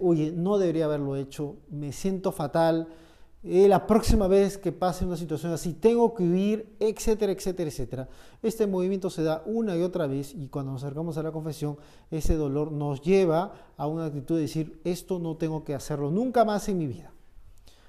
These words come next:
Bueno, en principio, por lo menos te queda en el propósito, ¿no? En,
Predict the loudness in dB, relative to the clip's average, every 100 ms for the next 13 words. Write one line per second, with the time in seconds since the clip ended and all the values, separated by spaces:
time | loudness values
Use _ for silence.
0 | -20 -14 -12 -12 -12 -10 -8 -6 -6 -2
1 | -2 -4 -10 -10 -8 -8 -8 -8 -6 -6
2 | -6 -8 -14 -12 -10 -10 -8 -8 0 0
3 | 0 -8 -12 -10 -10 -10 -12 -10 -10